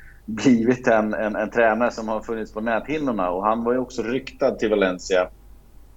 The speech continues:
redan förra sommaren, och han har ju väl ryktats från tid till annan till Valencia. Eh, nu blev det äntligen, kanske en del säger, av. Slutligen, kanske en andra säger. Eh, men nu ska han ta över, och det är ju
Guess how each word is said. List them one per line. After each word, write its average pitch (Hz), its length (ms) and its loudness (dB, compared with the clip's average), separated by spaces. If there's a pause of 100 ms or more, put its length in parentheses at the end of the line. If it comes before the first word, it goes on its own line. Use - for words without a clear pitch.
(220)
redan 90 260 2
förra 107 240 6
sommaren, 113 480 4
och 104 80 0
han 101 100 0
har 98 100 0
ju 92 80 -4
väl 92 160 -6
ryktats - 640 -8
från 90 400 -4
tid 95 260 -4
till 92 140 4
annan 92 340 2
till 101 100 -2
Valencia. 87 500 0 (640)
Eh, 80 200 -4
nu 127 140 6
blev 147 180 4
det 139 160 6 (220)
äntligen, 131 840 -2 (200)
kanske 127 260 -8
en 120 60 -6
del 120 200 -2
säger, 120 340 0
av. 123 360 4 (300)
Slutligen, 127 720 0
kanske 127 280 -2
en 120 40 0
andra 110 220 2
säger. 110 240 4 (200)
Eh, 98 400 2
men 113 140 6
nu 135 100 8
ska 156 140 2
han 151 160 4
ta 139 140 2
över, 143 480 2
och 95 120 -6
det 110 120 -2
är 120 240 0
ju 127 260 -8